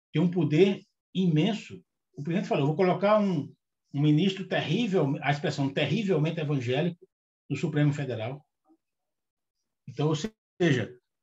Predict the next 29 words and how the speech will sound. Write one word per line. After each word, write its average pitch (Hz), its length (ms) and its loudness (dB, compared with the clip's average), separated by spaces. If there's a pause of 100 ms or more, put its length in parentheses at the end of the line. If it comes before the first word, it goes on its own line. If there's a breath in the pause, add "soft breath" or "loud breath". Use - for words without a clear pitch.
(240)
é 147 180 2
um, 269 180 4
é, 147 240 0
é 143 80 2
um 196 40 4
espaço 196 360 0
de 196 80 -4
poder 170 200 0
sendo 185 180 -2
ocupado 160 440 -2
maciçamente, 160 1120 -2 (760)
né? 113 260 -10
E 135 100 2
esse 190 200 4
governo 175 320 4
atualmente 175 340 0
colocou 196 580 0
o 262 120 -2
ifam, 226 520 0 (440)
hoje 165 180 0
é 170 40 -4
coordenado 170 380 2
por 196 100 0
um 214 80 -4
pastor 156 500 -4 (640)
de 160 80 2
uma 185 80 4
igreja 170 340 4
neopentecostal, 147 880 0